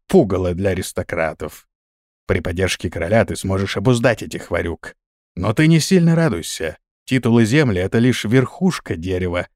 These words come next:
корни спрятаны. Но на тебя возлагается задача охраны границы за свой счёт. Заселение её пустых земель подданными. Тебе понадобятся бароны и графы, а их где-то надо брать.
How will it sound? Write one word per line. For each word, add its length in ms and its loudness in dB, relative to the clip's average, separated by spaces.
корни 460 4
спрятаны. 840 0
Но 140 2
на 120 6
тебя 240 2
возлагается 720 -2
задача 520 0
охраны 360 2
границы 580 2
за 160 2
свой 400 0
счёт. 460 -6
Заселение 760 0
её 180 0
пустых 420 0
земель 460 2
подданными. 800 0
Тебе 220 -2
понадобятся 560 -2
бароны 420 -2
и 40 -6
графы, 500 -4
а 140 2
их 220 4
где-то 400 0
надо 300 2
брать. 600 -6